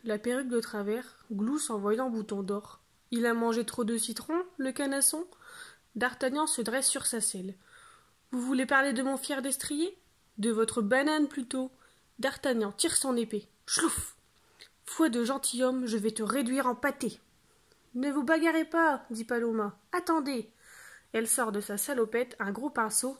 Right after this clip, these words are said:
et une palette de couleurs. Paloma repeint, repeint, repeint Bouton d'Or en gris perle. Très distingué,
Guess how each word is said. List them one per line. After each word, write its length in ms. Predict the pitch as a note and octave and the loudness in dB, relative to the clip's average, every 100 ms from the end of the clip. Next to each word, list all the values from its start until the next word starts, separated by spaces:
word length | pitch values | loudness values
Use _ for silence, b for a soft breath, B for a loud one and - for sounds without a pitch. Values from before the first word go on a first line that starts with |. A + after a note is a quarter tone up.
| - | -2
et 80 | A3 | 0
une 140 | G#3 | 0
palette 340 | G3 A#3+ D4+ B3+ | -2 -4 -4 -4
de 80 | C4 | -8
couleurs. 520 | - G#3 F#3+ - - - _ _ _ _ _ _ _ _ _ _ _ _ B B B B B B - | -8 -10 -10 -14 -20 -20 _ _ _ _ _ _ _ _ _ _ _ _ B B B B B B 2
Paloma 440 | C#4 C4+ C4 D#4+ | 4 4 2 2
repeint, 300 | C#4+ A#3 G3+ | 0 -4 -4
repeint, 400 | C4 D4+ B3+ A3+ - - | -4 -2 -4 -4 -8 -6
repeint 360 | C4 C4+ G#3 | -6 -2 -2
Bouton 340 | A3 D#4+ B3+ A3 | 0 -2 -2 0
d'Or 320 | A3 C4 - | 0 0 -6
en 100 | A#3 | -4
gris 200 | G#3 C#4+ | -2 -2
perle. 400 | D4 A3 F#3 G3 - _ _ - | -2 -4 -4 -8 -10 _ _ -2
Très 160 | F4 | 2
distingué, 600 | A#3 G#3 - D4 D4+ A3 | 2 0 0 -2 -2 -6